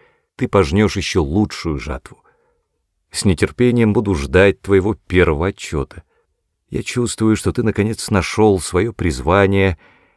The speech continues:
и что невоздержанность на язык, а некоторое безрассудство, причинявшие тебе неприятности в прошлом, совершенно исчезнут.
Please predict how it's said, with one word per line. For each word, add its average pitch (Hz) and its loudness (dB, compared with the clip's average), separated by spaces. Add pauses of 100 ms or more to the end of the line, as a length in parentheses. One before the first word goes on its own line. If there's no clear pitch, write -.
(100)
и 82 -8
что 71 -2
невоздержанность 104 -2
на 95 2
язык, 92 0
а 85 -2
некоторое 107 -4
безрассудство, 95 -2
причинявшие 92 -4
тебе 92 -4
неприятности 95 -4
в - -20
прошлом, 104 0 (260)
совершенно 92 -2
исчезнут. - -10